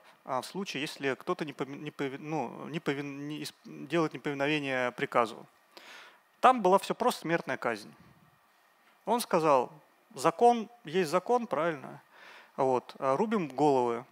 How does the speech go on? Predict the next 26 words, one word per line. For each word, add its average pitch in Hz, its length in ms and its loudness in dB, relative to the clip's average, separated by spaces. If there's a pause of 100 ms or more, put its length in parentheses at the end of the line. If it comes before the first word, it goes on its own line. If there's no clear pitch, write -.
(680)
А, 123 420 4
там 180 200 8
некоторые 147 560 0
из 143 80 -4
участниц 139 480 0
этого 123 220 -8
процесса - 420 -8
запротестовали, 165 880 2 (600)
но 180 320 6
тут 214 180 0
уже 175 160 4
возникла 165 460 2
очень - 160 -6
правильная 139 400 4
растяжка, 165 460 -2
потому 135 280 -4
что - 180 -8
если 139 200 -8
щас - 280 -6
император, 131 460 -2
ну, 143 140 -8
правитель 127 360 -6
скажет, 120 360 -6
что 120 480 -6
типа, - 280 -8
«Жалко», 127 500 2